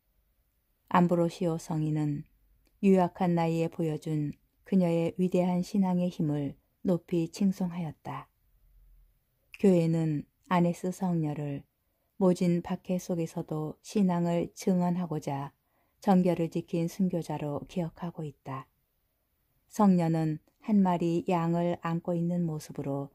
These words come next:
자주 표현된다. 제일 독서,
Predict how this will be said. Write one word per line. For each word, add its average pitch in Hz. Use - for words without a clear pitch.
자주 160
표현된다. 151
제일 170
독서, 147